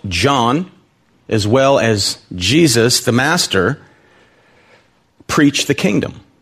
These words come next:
They came preaching. So we can assume, beloved,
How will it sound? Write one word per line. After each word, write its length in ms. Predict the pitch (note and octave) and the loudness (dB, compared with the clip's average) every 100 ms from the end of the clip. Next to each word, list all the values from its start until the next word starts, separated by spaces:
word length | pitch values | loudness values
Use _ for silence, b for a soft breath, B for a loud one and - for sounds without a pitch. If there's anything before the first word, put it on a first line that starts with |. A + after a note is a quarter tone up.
| _ - | _ -4
They 120 | A#2+ | -2
came 300 | B2 C#3+ C3 | 0 0 0
preaching. 680 | - - G#3 F3+ - F#2+ - - _ b b b b b b b b b | -2 -2 -2 0 -2 -6 -10 -20 _ b b b b b b b b b
So 260 | - F#3 D3+ | -2 2 4
we 160 | C#3+ | 4
can 180 | G3+ A#3 | 2 2
assume, 520 | F3+ - - A#3 B2+ | 2 0 2 2 2
beloved, 520 | F2+ G#2+ A#2+ - - | 2 2 2 0 -6